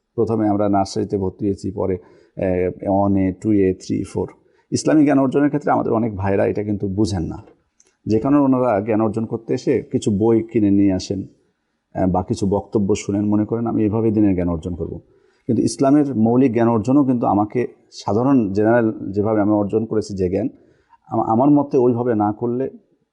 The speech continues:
Speaker 1: ঠিকভাবে
Speaker 2: মানে স্ট্রাকচার্ড ওয়েতে করতে হবে।
Speaker 1: করতে হবে, এটা আমি মনে করি এটা। তাছাড়া স-, আ-, আমি দেখেছি যে যারা নিজে বই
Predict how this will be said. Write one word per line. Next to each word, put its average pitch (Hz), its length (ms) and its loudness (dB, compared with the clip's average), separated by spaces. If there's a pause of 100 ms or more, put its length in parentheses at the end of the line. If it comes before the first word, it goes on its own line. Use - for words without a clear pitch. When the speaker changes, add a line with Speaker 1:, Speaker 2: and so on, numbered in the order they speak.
(100)
Speaker 1:
ঠিকভাবে 131 440 0
Speaker 2:
মানে 175 120 0
স্ট্রাকচার্ড 185 600 -2
ওয়েতে 147 220 4
করতে 120 240 -4
হবে। 104 80 -6
Speaker 1:
করতে 104 260 -4
হবে, 76 180 -10 (300)
এটা 117 160 -2
আমি 107 100 0
মনে 92 200 -4
করি 85 220 -8
এটা। 87 120 -16 (280)
তাছাড়া 135 440 -2 (480)
স-, - 160 -18
আ-, 101 160 -2
আমি 139 200 4
দেখেছি 131 340 0
যে 110 80 0
যারা 117 400 0 (440)
নিজে 127 340 2
বই 120 280 2